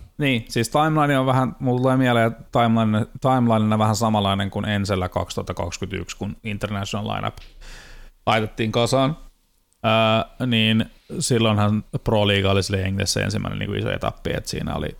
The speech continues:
oli sitten nettiturnauksia ja muuta, niin aika lailla samanlaisella aikajanalla, ää, liikutaan.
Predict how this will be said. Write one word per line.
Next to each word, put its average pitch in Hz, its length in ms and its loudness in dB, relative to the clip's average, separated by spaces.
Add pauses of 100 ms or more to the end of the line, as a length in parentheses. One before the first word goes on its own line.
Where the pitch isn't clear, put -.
oli 131 200 -8
sitten - 300 -6 (920)
nettiturnauksia 104 680 -2
ja 98 40 0
muuta, 98 240 -2
niin 98 160 -2
aika 98 200 0
lailla 98 160 2
samanlaisella 98 520 0
aikajanalla, - 580 -6 (1120)
ää, 104 280 -6
liikutaan. 107 580 -6